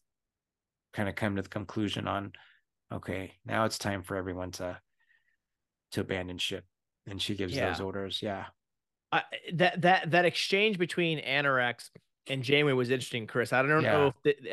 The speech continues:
Speaker 2: h-, how you took this, but when he says to her, "Hey, we, uh, gotta, we have to erase your ship from the timeline 'cause it's affecting too many things," or whatever, right? And he, a-, and he, he tries to justify it to her, right? He says,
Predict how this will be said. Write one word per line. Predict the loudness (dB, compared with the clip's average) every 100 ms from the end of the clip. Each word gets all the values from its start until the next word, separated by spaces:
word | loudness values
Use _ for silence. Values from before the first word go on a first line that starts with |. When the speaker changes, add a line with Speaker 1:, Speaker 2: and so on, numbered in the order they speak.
| -6
Speaker 2:
h-, | -4
how | 2 2
you | 2 -2
took | -2 -6 0
this, | 0 0
but | 0 0
when | 0 -2
he | 0 -4
says | 2 4 4
to | 0
her, | 0 2 0 _ _ _ _ _ _ _ _ _ _ 2
"Hey, | 4
we, | 4 0 -4
uh, | -10 -10 _ _ 0
gotta, | 4 6
we | 6 6
have | 6
to | 6
erase | 6 4 2
your | -2
ship | -2 -4 _
from | -12
the | -4
timeline | -2 -2 -10 -12 _ -20 _
'cause | 0 2 2
it's | -6
affecting | 2 2 2 -4
too | -4
many | -4 -4
things," | -2 -2 -2
or | -2
whatever, | -2 -2
right? | 0 -2 _ -20 _ -4
And | 0
he, | 0 2
a-, | 0 2
and | 0 0 -6 _ _ _
he, | -4 0 0 -2
he | -4 -4 -4 -6 _ _
tries | 2 4 6
to | 4
justify | 4 4 2 0 -2
it | -2
to | -6
her, | -4 0
right? | 4 4
He | 4
says, | 6 4 4